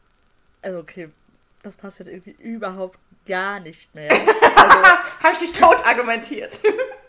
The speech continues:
Speaker 1: Ich, ja, ja. Also ich kann mir jetzt auch deins viel, viel besser vorstellen als meins.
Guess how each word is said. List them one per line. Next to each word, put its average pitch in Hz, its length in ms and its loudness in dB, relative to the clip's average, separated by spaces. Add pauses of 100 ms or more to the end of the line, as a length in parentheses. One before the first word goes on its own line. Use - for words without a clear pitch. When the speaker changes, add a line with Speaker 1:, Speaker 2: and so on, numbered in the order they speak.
(140)
Speaker 1:
Ich, - 400 -8
ja, 202 340 -6
ja. 208 280 -6 (520)
Also 220 140 -8
ich - 100 -14
kann 254 220 -8
mir 247 120 -6
jetzt 208 180 -8
auch 214 160 -4
deins 220 300 -8
viel, 247 220 -12
viel 233 140 -12
besser 180 280 -12
vorstellen 175 380 -14
als 139 160 -20
meins. 156 240 -18